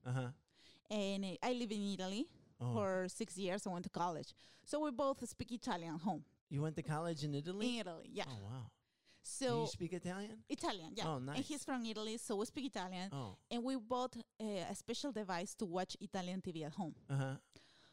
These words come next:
Speaker 2: So we watch a lot of Food Network in Italian,
Speaker 1: Yeah.
Speaker 2: and we love it. Like, that's the thing that we connect <laughs> mostly. There are a lot of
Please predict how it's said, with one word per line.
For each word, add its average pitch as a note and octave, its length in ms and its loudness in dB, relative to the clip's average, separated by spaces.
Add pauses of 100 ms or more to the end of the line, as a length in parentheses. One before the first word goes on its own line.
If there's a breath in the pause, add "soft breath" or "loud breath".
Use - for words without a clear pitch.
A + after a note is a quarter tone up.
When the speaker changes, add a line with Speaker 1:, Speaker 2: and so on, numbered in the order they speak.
Speaker 2:
So G3+ 480 2
we B3+ 140 2
watch G#3 300 0
a A3+ 40 0
lot F#3 160 4
of F3 100 0
Food G3 220 -2
Network E3 540 2
in D3 120 -4
Italian, E3 580 0
Speaker 1:
Yeah. C#3 160 4
Speaker 2:
and B2+ 80 4
we G3+ 80 4
love F3 320 4
it. C#3 200 -2
Like, G3 200 0 (180)
that's A#3 240 0
the C4 100 2
thing A#3 200 0
that A3 80 4
we G#3 100 2
connect F#3 420 0
<laughs> - 140 -2
mostly. B3 500 2 (360 loud breath)
There G3+ 180 6
are G#3+ 40 4
a A3 40 0
lot G#3 160 6
of A3 140 4